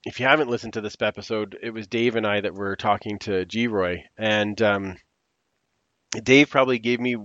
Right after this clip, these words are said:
one of the best moves of respect. Um, he, we set out our recorders, and I sat back and waited for Dave to answer, to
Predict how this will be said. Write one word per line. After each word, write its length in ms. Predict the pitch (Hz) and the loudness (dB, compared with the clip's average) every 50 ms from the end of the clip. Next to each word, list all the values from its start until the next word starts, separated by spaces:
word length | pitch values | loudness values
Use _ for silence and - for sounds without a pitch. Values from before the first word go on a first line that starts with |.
| 101 101 98 _ _ _ _ _ 113 110 _ _ - - - | -10 -16 -18 _ _ _ _ _ -20 -20 _ _ -20 -20 -16
one 220 | - 110 117 123 131 | -6 -2 -2 0 2
of 80 | 127 | 2
the 160 | 120 107 98 98 - _ _ 107 107 101 104 104 _ | 0 0 -2 -4 -12 _ _ -20 -20 -20 -20 -12 _
best 320 | - 117 117 123 - - - _ _ _ _ _ _ - | 0 0 0 0 -2 -6 -16 _ _ _ _ _ _ -12
moves 400 | 110 110 110 113 117 123 120 117 | -8 -4 -2 -2 -2 -2 -2 -4
of 160 | 117 104 95 | -4 -4 -2
respect. 600 | 104 98 - - - 104 113 123 - - - - - - | -4 -4 -4 -2 2 2 2 2 0 -6 -16 -16 -12 -8
Um, 460 | - 104 104 101 98 95 95 92 92 - - - - - - - - - - - _ | -6 -4 -2 -2 -2 -4 -6 -8 -12 -14 -16 -18 -16 -16 -16 -18 -18 -20 -20 -20 _
he, 420 | - 107 123 127 120 120 117 110 101 _ _ _ _ _ | -8 -2 2 2 4 4 2 0 -4 _ _ _ _ _
we 140 | - 123 120 | -6 -4 -4
set 220 | 110 - 131 123 127 | 0 4 6 8 8
out 140 | 127 123 | 8 8
our 100 | 127 120 | 8 8
recorders, 580 | 120 117 110 - - 139 139 139 160 165 160 135 | 6 6 2 4 4 6 6 8 6 6 4 4
and 220 | 123 107 104 101 - - - - - - - - - _ _ _ - | 2 0 0 -2 -8 -12 -18 -18 -16 -16 -18 -20 -20 _ _ _ -8
I 260 | - - 110 104 98 92 _ _ _ - | -2 0 0 0 0 -2 _ _ _ -16
sat 300 | - - - 113 107 - | -4 2 4 4 4 6
back 320 | - 110 104 120 131 - - | 6 4 4 4 4 0 -2
and 180 | 107 104 101 | -4 -2 -2
waited 300 | 104 110 107 107 107 101 | 0 0 2 0 0 -2
for 160 | - - 107 | -2 -4 -2
Dave 300 | 95 101 101 104 113 - - | 0 0 0 0 0 -2 -2
to 140 | 120 98 92 | -2 -2 -2
answer, 320 | 104 107 110 - - 104 - 101 - - - | -2 -4 -2 -2 -2 -4 -4 -4 -8 -4 2
to 200 | 139 123 110 | 4 4 4